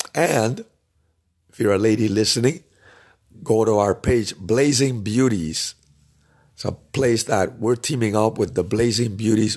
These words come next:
movement. It's already in Virginia. Next week is starting in New York, and we're doing our event in March of this year. So we're excited about it.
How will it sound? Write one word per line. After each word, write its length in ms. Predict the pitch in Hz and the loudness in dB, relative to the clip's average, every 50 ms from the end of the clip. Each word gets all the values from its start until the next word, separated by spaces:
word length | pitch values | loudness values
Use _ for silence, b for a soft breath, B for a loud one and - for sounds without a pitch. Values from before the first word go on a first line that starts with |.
| - - 98 | -8 -12 -14
movement. 840 | 85 92 104 139 156 151 147 - - 90 87 101 131 214 - - _ _ b b b b b b b b b b b b b b _ _ - | -6 -2 0 0 0 -2 -6 -10 -6 -6 -4 -4 -6 -8 -12 -20 _ _ b b b b b b b b b b b b b b _ _ -6
It's 100 | - - | -2 0
already 380 | 110 104 110 113 110 107 101 | 2 2 2 2 2 2 0
in 120 | 98 95 92 | 0 -2 -4
Virginia. 760 | 90 90 87 85 87 110 123 127 120 120 117 113 110 - - - - - _ _ _ _ _ _ _ | -2 -2 -2 -2 0 0 0 0 2 0 0 0 -2 -4 -8 -14 -20 -20 _ _ _ _ _ _ _
Next 340 | 117 104 107 107 101 - - | -6 -4 -2 0 0 0 0
week 200 | 101 101 92 107 | 0 -2 0 -2
is 80 | 101 | -2
starting 400 | - - - 101 98 101 101 98 | -2 0 0 2 2 2 2 0
in 120 | 98 87 85 | -4 -6 -6
New 120 | 85 82 | -8 -6
York, 480 | 80 82 101 120 120 117 117 113 - - | -4 -2 0 2 2 2 2 0 -2 -6
and 220 | - 90 87 - - - | -8 -8 -8 -10 -14 -12
we're 400 | - 90 98 120 143 185 185 147 | -8 -4 -2 0 0 0 0 -2
doing 280 | - - 101 98 98 95 | -2 0 0 2 2 2
our 200 | 92 87 87 87 | 0 0 0 0
event 400 | 85 82 92 87 85 82 - - | -2 -2 -4 -6 -6 -6 -10 -12
in 200 | 92 80 76 65 - | -12 -12 -12 -14 -8
March 600 | 78 85 101 120 104 80 92 113 - - - - _ _ _ _ b b b b b b b b b b b b b b b b | -2 0 2 2 2 2 0 -4 -6 -8 -10 -12 _ _ _ _ b b b b b b b b b b b b b b b b
of 200 | - 120 107 - | -6 -4 -4 -2
this 260 | 95 107 110 113 - - | 0 0 0 0 -2 -4
year. 240 | - 78 82 92 | -4 -4 -2 -2
So 240 | 123 - - 104 110 | 0 0 2 2 2
we're 240 | 104 104 113 139 139 | 2 2 0 0 0
excited 400 | 117 - - - 120 120 107 104 | 0 0 -2 0 0 2 2 2
about 320 | 98 90 87 85 85 90 | 2 2 2 0 0 0
it. 160 | 95 - - | 0 -2 -6